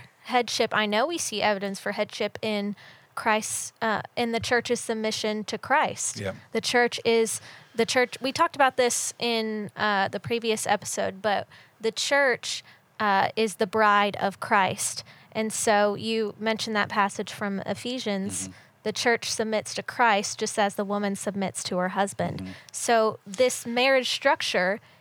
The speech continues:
Speaker 1: is intended to be an allegory, I think is the correct word,
Speaker 2: Mm.
Speaker 1: for Christ and his relationship to
Speaker 2: Right.
Speaker 1: the church.
Speaker 2: Right.
Speaker 1: So it's intended to be this beautiful symbol
Speaker 2: Yeah.
Speaker 1: of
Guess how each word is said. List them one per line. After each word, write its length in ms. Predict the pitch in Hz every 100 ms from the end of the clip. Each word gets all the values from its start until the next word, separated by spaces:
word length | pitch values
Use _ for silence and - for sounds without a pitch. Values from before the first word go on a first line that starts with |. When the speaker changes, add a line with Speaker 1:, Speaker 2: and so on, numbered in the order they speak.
| -
Speaker 1:
is 180 | 240 247
intended 560 | 233 - 294 311 285
to 140 | - 233
be 500 | 190 226 214 208 214 - - - _ -
an 120 | 233 -
allegory, 880 | 208 285 311 220 208 190 202 233 - -
I 60 | 208
think 160 | 214
is 100 | 208
the 80 | 208
correct 400 | - 208 190 -
word, 320 | 196 196 190 196
Speaker 2:
Mm. 280 | 107 190 175
Speaker 1:
for 760 | - - 285 320 247 208 220 226 _ _ _ _ -
Christ 540 | - 269 285 247 -
and 140 | - 233
his 120 | 240
relationship 500 | 226 226 247 220 240
to 40 | 269
Speaker 2:
Right. 40 |
Speaker 1:
the 60 | 277
church. 580 | - 453 - - - 98
Speaker 2:
Right. 200 | 95 - _ -
Speaker 1:
So 140 | 320
it's 180 | 339 -
intended 380 | 320 311 392 415
to 80 | 339
be 120 | 302
this 160 | 294
beautiful 640 | 220 269 320 - 294 277 -
symbol 720 | - 294 330 247 180 175 - _
Speaker 2:
Yeah. 160 | 101 101
Speaker 1:
of 540 | 269 285 226 202 202